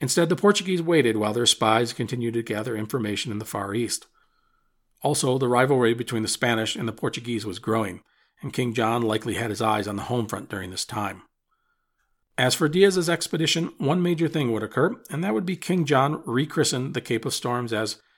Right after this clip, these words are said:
the Cape of Good Hope, the name it bears today. The new route, after all, signaled a potential new era for John in Portugal. Also, it offered a little P R move,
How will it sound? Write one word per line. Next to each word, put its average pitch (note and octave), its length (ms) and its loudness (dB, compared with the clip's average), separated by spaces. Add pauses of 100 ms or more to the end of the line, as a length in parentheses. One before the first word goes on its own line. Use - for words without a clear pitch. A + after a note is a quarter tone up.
(160)
the E3+ 80 -8
Cape - 240 -2
of G2+ 100 -8
Good G2+ 180 -6
Hope, A#2 360 2 (400)
the G#2 80 -6
name G2+ 220 -6
it G2+ 100 -10
bears F#2 220 -6
today. A2 380 -4 (600)
The A#2+ 120 -2
new C#3 160 2
route, C3+ 280 2
after G#2+ 320 -2
all, B2 320 4
signaled C#3 540 -2
a C3 80 -2
potential C3+ 400 -2
new B2+ 180 -2
era B2+ 300 2
for A2 100 -4
John G2 320 -6
in F#2 60 -10
Portugal. F#2+ 580 -4 (640)
Also, C#3+ 400 2
it C#3 120 4
offered D3 300 6
a C#3+ 60 6
little C#3+ 220 6
P D3+ 180 4
R A#2 140 8
move, G2+ 320 -4